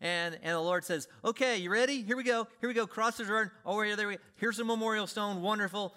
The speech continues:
Okay, now let's go get 'em. Jericho stands in our way. What do we do?"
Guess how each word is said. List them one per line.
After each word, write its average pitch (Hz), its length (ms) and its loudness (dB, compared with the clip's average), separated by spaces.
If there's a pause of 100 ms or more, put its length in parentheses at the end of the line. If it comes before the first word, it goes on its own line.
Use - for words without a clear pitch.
Okay, 175 280 -2 (120)
now 220 200 0
let's 233 140 -4
go 226 120 -2
get 202 180 0
'em. 190 160 -4 (180)
Jericho 226 460 0
stands 214 460 -2
in 208 80 -2
our 208 160 2
way. 180 440 0 (360)
What 214 120 0
do 262 40 0
we 269 120 2
do?" 196 440 0